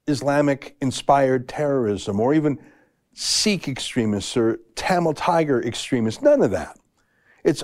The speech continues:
almost as if they only exist to smear, you know, Justin Trudeau's enemies and no one else. And it appears that way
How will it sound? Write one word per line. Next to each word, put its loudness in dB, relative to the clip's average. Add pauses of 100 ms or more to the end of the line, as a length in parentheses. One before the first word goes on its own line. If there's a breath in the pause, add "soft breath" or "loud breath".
(120)
almost 2
as -4
if -2
they 2 (520)
only 4
exist -2
to -4
smear, -2 (600)
you -2
know, -2 (760)
Justin 0
Trudeau's 4
enemies 0
and 2
no 2
one 0
else. -4 (1040 loud breath)
And 2
it 4
appears 0
that 2
way -4